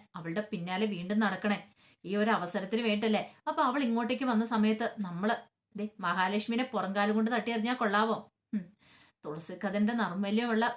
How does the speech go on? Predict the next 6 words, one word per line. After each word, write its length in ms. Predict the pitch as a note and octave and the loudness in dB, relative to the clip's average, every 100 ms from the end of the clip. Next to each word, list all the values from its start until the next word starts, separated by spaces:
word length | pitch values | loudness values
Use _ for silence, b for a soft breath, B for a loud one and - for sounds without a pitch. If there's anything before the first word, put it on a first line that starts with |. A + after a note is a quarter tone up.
| - | -6
പെൺകുട്ടി 440 | - E3+ F3+ F3+ A#3+ | -10 -8 -8 -2 2
അവള്, 240 | G#3 G3+ - _ | 2 2 -2 _
പല്ലവി. 360 | G3+ E3 F#3 G3 - - | -8 -6 -4 -8 -12 -18
അവളെ 240 | D#3+ E3 | -12 -8
സ്വന്തമാക്കാന്ന് 720 | G#3 F#3+ F3 G#3+ G#3+ A3 A3 | -6 -6 -4 0 0 2 2
പറഞ്ഞാ 200 | A3 A3+ | 2 0